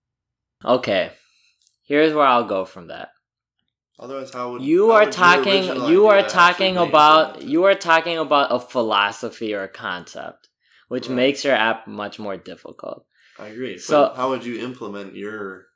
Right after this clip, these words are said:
Speaker 2: idea?
Speaker 1: So, it, it, what do you mean? I already, I gave you basically all the i-, details of it. It
Speaker 2: What
Speaker 1: would be,
Speaker 2: form
Speaker 1: it would
Speaker 2: would
Speaker 1: be
Speaker 2: it
Speaker 1: ele-,
Speaker 2: take?
Speaker 1: it would be
Speaker 2: Like
Speaker 1: election based, right? And this way, it w-, it,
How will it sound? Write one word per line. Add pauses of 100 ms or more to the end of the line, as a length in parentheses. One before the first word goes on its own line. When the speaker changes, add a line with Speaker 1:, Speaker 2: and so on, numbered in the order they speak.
(240)
Speaker 2:
idea?
Speaker 1:
So, (1800)
it, (160)
it,
what
do
you
mean?
I
already,
I
gave
you
basically
all
the
i-, (120)
details
of
it. (1600)
It
Speaker 2:
What
Speaker 1:
would
be,
Speaker 2:
form
Speaker 1:
it
would
Speaker 2:
would
Speaker 1:
be
Speaker 2:
it
Speaker 1:
ele-,
Speaker 2:
take?
Speaker 1:
it
would
be
Speaker 2:
Like
Speaker 1:
election
based, (220)
right? (760)
And
this
way,
it
w-,
it,